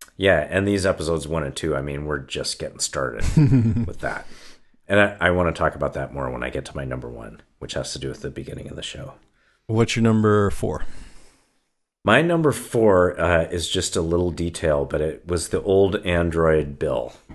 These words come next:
Speaker 1: the old cowboy that was, Ford went to visit,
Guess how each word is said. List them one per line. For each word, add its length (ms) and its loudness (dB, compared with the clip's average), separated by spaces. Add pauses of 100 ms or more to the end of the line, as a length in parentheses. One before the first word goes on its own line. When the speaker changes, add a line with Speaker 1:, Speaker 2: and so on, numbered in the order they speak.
(100)
Speaker 1:
the 160 -2
old 600 4
cowboy 580 -2 (320)
that 220 -4
was, 540 -4 (580)
Ford 540 2
went 340 -2
to 100 -6
visit, 560 -2